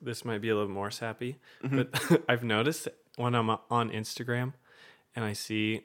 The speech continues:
Speaker 1: a photo that you've liked, I, like, instantly like it, even though I don't know, <laughs> like, I haven't read it or anything. It's like, "Oh, if Caleb's like this, it's gotta be
Speaker 2: It's
Speaker 1: good."
Speaker 2: gotta be good. That's funny. I,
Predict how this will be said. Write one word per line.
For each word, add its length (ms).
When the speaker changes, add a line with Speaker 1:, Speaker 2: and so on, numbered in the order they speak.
Speaker 1:
a 40
photo 340
that 140
you've 200
liked, 460
I, 80
like, 240
instantly 480
like 280
it, 200
even 300
though 120
I 60
don't 1400
know, 60
<laughs> 60
like, 180
I 40
haven't 180
read 180
it 80
or 40
anything. 360
It's 80
like, 180
"Oh, 120
if 140
Caleb's 260
like 240
this, 320
it's 160
gotta 180
be 80
Speaker 2:
It's 240
Speaker 1:
good." 120
Speaker 2:
gotta 420
be 180
good. 460
That's 220
funny. 340
I, 140